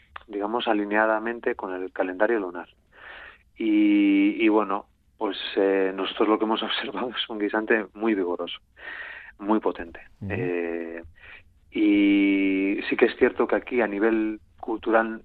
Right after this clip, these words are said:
Speaker 1: la gente no está muy familiarizada con él.
Speaker 2: Ujú.
Speaker 1: Y lo hemos visto en la, nuestra clientela, que poco a poco ha ido entrando.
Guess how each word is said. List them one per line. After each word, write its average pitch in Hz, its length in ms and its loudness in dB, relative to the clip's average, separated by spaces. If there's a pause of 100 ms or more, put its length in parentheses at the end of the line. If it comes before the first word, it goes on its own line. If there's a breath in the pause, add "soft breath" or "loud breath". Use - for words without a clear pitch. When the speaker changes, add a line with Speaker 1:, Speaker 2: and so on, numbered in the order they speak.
(140)
Speaker 1:
la 101 180 0
gente 117 340 -4
no 110 120 -4
está 117 220 -2
muy 117 200 -4
familiarizada 101 720 0
con 90 200 -12
él. 87 200 -10 (340 loud breath)
Speaker 2:
Ujú. 98 160 -6
Speaker 1:
Y 107 100 2
lo 107 120 2
hemos 117 240 2
visto 113 280 -4
en 110 80 -4
la, 104 60 -4
nuestra 98 300 -6
clientela, 95 440 -2
que 98 140 -4
poco 113 380 0
a 107 60 0
poco 110 260 -6
ha 104 40 -2
ido 101 100 -2
entrando. 107 540 -6